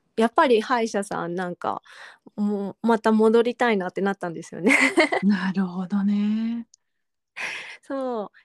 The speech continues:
Speaker 1: 自分のキャリアがあったことって言ったら唯一歯科衛生士っていうことだったんで、そう、そこで歯医者、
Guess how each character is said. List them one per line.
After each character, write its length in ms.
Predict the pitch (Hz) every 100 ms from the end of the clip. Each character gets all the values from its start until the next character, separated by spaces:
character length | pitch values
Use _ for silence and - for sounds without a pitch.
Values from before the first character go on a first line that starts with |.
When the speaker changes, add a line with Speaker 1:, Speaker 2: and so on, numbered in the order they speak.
| -
Speaker 1:
自 120 | 233
分 220 | 240 247
の 120 | 240
キ 120 | 240 277
ャ 80 | 269
リ 140 | 247
ア 80 | 202
が 160 | 196 208
あ 40 |
っ 40 |
た 220 | 214 - 196
こ 140 | 185
と 320 | 185 190 185 185
っ 20 |
て 60 | _
言 100 | 185
っ 20 |
た 140 | 175 202
ら 60 |
唯 200 | 196 208 202
一 280 | - 170
歯 120 | - -
科 160 | 190
衛 160 | 190 196
生 220 | - 202
士 160 | - 185
っ 20 |
て 140 | -
い 40 | 175
う 20 |
こ 140 | -
と 120 | 180 175
だ 120 | 170
っ 60 | -
た 160 | 180
ん 80 | 175
で、 400 | 208 240 233 196 - - - - - - _ _ _ _
そ 260 | - - 196
う、 40 |
そ 160 | 190 208
こ 200 | - 240
で 420 | 254 247 254 247 _ _ _ _
歯 280 | - 226 233
医 100 | 220
者、 140 | 208